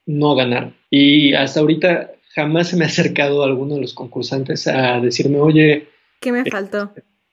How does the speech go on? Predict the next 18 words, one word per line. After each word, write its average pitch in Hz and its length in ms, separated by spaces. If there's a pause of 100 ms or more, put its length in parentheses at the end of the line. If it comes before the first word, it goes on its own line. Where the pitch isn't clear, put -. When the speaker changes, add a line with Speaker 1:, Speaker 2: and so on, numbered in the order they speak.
(200)
Speaker 1:
ajá, 147 320
¿qué 156 80
me 156 140
faltó 139 340
para, 131 560
para 127 180
haber 127 200
ganado, 127 400
no? 123 180
¿O 147 160
por 135 160
qué 143 220
este 135 240
sí 143 160
ganó 135 380
y 123 140
yo 127 180
no?". 127 240